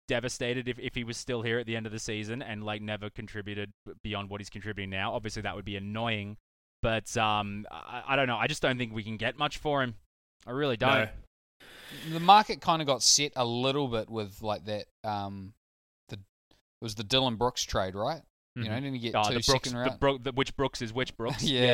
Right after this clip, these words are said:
Speaker 3: yeah,
Speaker 1: yeah.
Speaker 3: exactly.
Speaker 1: <laughs>
Speaker 3: Brooks was here. Um, <laughs> yeah, like, I th-, you know, if we got two second, I think we'd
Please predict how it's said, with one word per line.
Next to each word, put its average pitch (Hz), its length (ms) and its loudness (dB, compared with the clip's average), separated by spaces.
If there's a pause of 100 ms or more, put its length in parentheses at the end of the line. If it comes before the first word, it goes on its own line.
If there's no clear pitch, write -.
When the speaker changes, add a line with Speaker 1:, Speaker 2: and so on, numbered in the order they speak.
Speaker 3:
yeah, 120 60 4
Speaker 1:
yeah. 117 140 4
Speaker 3:
exactly. 117 720 -2 (140)
Speaker 1:
<laughs> - 160 -20
Speaker 3:
Brooks 139 260 0
was 117 220 -4
here. 117 280 -4 (440)
Um, 117 580 4 (460)
<laughs> - 360 -14 (1120)
yeah, 120 260 2 (260)
like, 147 220 6 (120)
I 147 120 4
th-, 165 240 -4
you 160 140 2
know, 123 220 4 (520)
if 156 140 0
we 214 100 0
got 190 180 6
two 151 160 2
second, 127 380 0
I 120 100 4
think 135 180 -2
we'd 110 160 -4